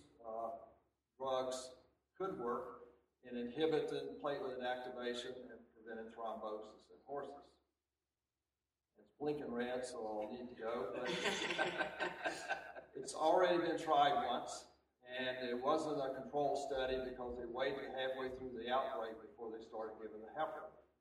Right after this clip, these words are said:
But an outbreak of E H V one myelitis, uh, that occurred in Germany, uh, halfway through the study, they decided, "Let's give heparin." So they gave heparin to the horses,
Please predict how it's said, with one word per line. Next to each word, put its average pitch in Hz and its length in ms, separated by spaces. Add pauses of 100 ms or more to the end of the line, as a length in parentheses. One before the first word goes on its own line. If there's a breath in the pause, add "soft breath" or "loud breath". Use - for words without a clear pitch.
(240)
But 120 320
an - 80
outbreak 139 560
of - 160
E 135 80
H 131 240
V 131 240
one 127 240
myelitis, 120 880
uh, 110 240
that - 80
occurred 123 400
in 107 160
Germany, 127 480 (640)
uh, 110 80
halfway 135 560
through 139 160
the 123 160
study, 147 320
they 120 160
decided, 117 640
"Let's 113 160
give 120 160
heparin." - 400 (560)
So 120 160
they 113 160
gave 123 320 (160)
heparin 127 480
to - 80
the - 160
horses, - 640